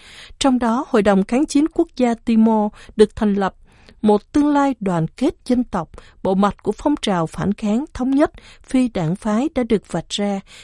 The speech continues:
việc giải tán đảng Mác Lênin và việc từ bỏ rõ ràng hệ tư tưởng Marxist đã được phê chuẩn. Cha Rachano nhớ lại, bước này mang tính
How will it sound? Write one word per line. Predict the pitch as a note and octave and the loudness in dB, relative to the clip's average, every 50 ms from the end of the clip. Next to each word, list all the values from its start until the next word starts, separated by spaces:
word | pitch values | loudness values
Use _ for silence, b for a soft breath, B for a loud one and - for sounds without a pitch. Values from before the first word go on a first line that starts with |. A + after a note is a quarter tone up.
| B _ | B _
việc | G3+ A3 G#3+ - | 0 0 0 2
giải | - B3+ G#3 | 0 0 0
tán | - - A3 A#3+ C4 E4 F#4 F#4 | 0 0 0 2 2 0 0 0
đảng | - F#3 D3+ D#3 G3+ A3 G#3+ | 0 -2 0 0 0 0 2
Mác | A3+ B3 D4 - - | 0 0 -2 -4 -2
Lênin | A#3+ A#3+ B3+ B3+ B3 B3 B3+ B3+ B3+ B3 B B B B B - | 0 2 2 4 4 4 4 4 2 0 B B B B B 0
và | G#3 | 0
việc | G3+ - G#3+ G3+ - - _ | 2 2 0 -2 -2 -4 _
từ | - G3+ F#3 F3+ | 2 2 2 2
bỏ | F3+ - F3+ D#3+ D#3 G3 A3 | 2 0 -2 -2 -2 -2 -2
rõ | - - - | -4 -4 -4
ràng | - - G3+ F#3+ F3+ F#3 F#3+ | -2 -2 -2 0 0 -2 -2
hệ | - E3+ F3 | -4 -4 -6
tư | - - C#4+ D4 | -4 -4 -4 -4
tưởng | - F#3 - F#3+ A3 | -2 0 0 2 2
Marxist | B3 - - - - D4+ E4 - - _ | 0 0 -2 0 0 0 0 -2 -4 _
đã | A3+ G#3 F3+ F#3 G#3 - - | -6 -4 -2 -2 -2 -4 -4
được | G3 E3+ D3 - | -4 -4 -4 -4
phê | - - - A#3+ A#3 | -8 -8 -4 -4 -4
chuẩn. | - - - D#3+ C#3 F3 F#3+ A3+ - _ _ _ - _ _ - - _ _ _ _ _ _ _ - - - _ | -2 -2 -2 -2 0 0 -2 -4 -6 _ _ _ -20 _ _ -20 -20 _ _ _ _ _ _ _ -20 -20 -16 _
Cha | - A3 G#3 G3+ F#3+ F3+ - | -2 -2 -2 -2 -2 -4 -4
Rachano | A3+ A#3 - - - - A#3 A#3 A#3 A3+ A3 A3 G#3+ A3 G#3 | -6 -6 -6 -6 -4 -2 0 4 4 6 6 6 4 4 4
nhớ | G3 G#3 B3 D4 | 4 4 4 4
lại, | E4 A#3+ E3 C#3+ C3 - - b b b b b b b b b b | 2 0 -2 -6 -10 -12 -16 b b b b b b b b b b
bước | A3+ D#4 G4 - | 0 0 2 2
này | B3+ A3 G3 F3+ F3 | 2 2 4 4 4
mang | F#3+ A3 B3 C4 A#3 | 4 4 2 2 0
tính | - - C4 B3+ D#4 | 0 0 -2 -2 -2